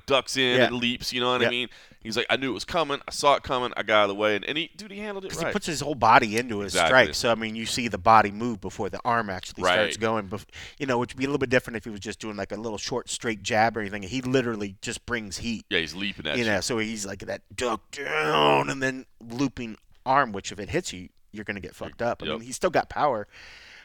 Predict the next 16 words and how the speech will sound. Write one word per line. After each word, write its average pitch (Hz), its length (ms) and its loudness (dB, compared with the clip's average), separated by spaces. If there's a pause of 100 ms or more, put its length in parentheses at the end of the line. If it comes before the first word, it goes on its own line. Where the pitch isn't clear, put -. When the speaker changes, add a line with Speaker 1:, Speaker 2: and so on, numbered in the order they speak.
(140)
Speaker 2:
But, 120 260 2
uh, 113 140 4
well, 110 100 -8
good 233 140 6
on 320 120 0
him, 226 200 4
man. 120 260 0
<laughs> - 60 -4
That - 160 -2
show, 214 240 6
that 151 160 0
shows 185 220 2
that 120 140 2
Bader, 123 480 2
I 117 100 -2
mean, 107 220 -8